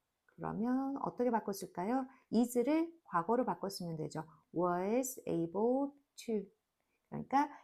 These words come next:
he could run fast 또는 he was able to run fast. 이렇게 바꿨어도 된다.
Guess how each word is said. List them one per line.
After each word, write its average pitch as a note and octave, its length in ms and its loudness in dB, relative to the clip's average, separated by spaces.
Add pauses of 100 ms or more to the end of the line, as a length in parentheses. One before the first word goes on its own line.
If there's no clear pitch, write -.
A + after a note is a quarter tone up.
(140)
he F4 200 2
could D#4 220 0
run A#3 280 4
fast G3+ 480 4
또는 A3+ 340 0 (280)
he F4 100 4
was A#3+ 480 2
able G3 400 -2
to D#4+ 180 0
run A#3+ 280 4
fast. - 460 -2 (220)
이렇게 E3+ 440 -2
바꿨어도 A#3+ 840 -2
된다. C#3+ 640 -4